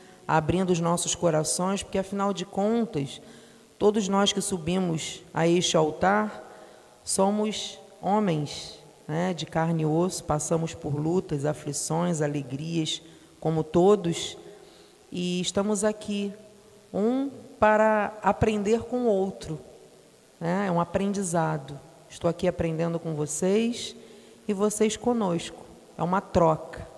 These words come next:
Então, estou muito feliz. Amém? Espero poder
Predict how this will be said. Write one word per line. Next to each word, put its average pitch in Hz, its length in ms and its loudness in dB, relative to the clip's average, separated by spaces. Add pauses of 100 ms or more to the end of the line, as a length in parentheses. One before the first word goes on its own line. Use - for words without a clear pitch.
(680)
Então, 185 720 2 (680)
estou - 200 -4
muito 180 220 0
feliz. 170 760 -4 (480)
Amém? 160 360 0
Espero 185 380 4
poder 185 680 4